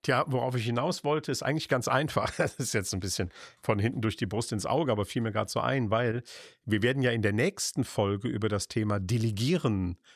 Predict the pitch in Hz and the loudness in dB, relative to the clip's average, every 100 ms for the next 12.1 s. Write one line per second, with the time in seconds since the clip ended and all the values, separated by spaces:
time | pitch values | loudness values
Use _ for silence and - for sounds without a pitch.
0 | - 95 95 95 104 - 107 101 - 123 | -2 2 2 2 0 0 0 0 -2 0
1 | 110 101 - 185 - - - 104 95 95 | 2 0 0 -2 -2 -10 -2 0 0 -4
2 | - 92 87 95 - - - - 113 98 | -2 -2 -2 -6 -12 -20 -12 -2 0 0
3 | - 117 113 - 120 123 208 - - - | -2 0 0 0 2 2 0 -6 -14 -4
4 | 117 127 120 117 110 101 - 156 175 156 | -2 0 0 -2 0 -2 0 0 2 0
5 | 208 - 127 117 107 104 104 - - 196 | -2 -2 -2 0 0 2 0 -2 -4 -2
6 | 277 _ _ - - 226 226 196 135 123 | -4 _ _ -8 -2 0 0 0 0 0
7 | 117 143 - 143 160 170 120 101 - - | 2 -2 0 0 0 0 0 0 -2 -2
8 | - - 123 107 104 135 - 113 107 117 | -2 0 2 2 2 -2 -2 -2 0 -4
9 | - - - - 117 117 175 - 160 117 | -8 -20 -6 -2 0 2 0 2 0 0
10 | 117 107 - 170 - 123 175 - 123 117 | 0 -2 -4 -4 -2 -2 -2 -2 0 0
11 | 190 - - 285 277 117 117 127 117 113 | -2 -4 -2 0 2 2 0 0 0 0
12 | 117 | -4